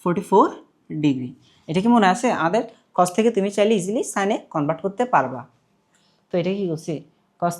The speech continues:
theta সমান sin ninety minus theta। ওকে, তা এখন আমাদের হচ্ছে, সরি এখানে টুটা তো হবে না, টুটা তো বাদ, এখানে টু ছিল না, তাহলে এখন আমাদের sin forty-four degree plus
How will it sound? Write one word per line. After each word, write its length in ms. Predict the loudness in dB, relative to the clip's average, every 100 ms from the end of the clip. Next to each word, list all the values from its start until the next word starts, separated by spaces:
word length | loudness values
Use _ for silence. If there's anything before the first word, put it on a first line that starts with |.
| -2
theta 220 | 0 2 2
সমান 200 | 2 2 0
sin 160 | 0 0 -4 -4
ninety 200 | -2 0 2
minus 240 | 2 -2 -6 _ _
theta। 220 | -8 -8 -12 _ _ _ _ _ _ -20
ওকে, 140 | -20 -18 -20 _ _ -10
তা 60 | -6 -4
এখন 140 | 0 0
আমাদের 180 | 0 -2
হচ্ছে, 140 | -4 -6
সরি 120 | -4 -2
এখানে 160 | -2 -4
টুটা 180 | -2 -2 -2
তো 40 | -2
হবে 180 | -2 -2
না, 40 | -6 -6
টুটা 200 | -6 -6 -8
তো 40 | -8
বাদ, 120 | -8 -10 _ _
এখানে 180 | -14 -12
টু 60 | -10 -8
ছিল 120 | -8 -8
না, 60 | -10
তাহলে 160 | -10 -10
এখন 100 | -6 -6
আমাদের 180 | -6 -8 -2
sin 180 | 0 0 -6 -20 _ _ -6
forty-four 400 | -4 -4 -2 0 2
degree 300 | 0 2 -2 -2 -20 _ _ _ _ -2
plus 240 | 4 4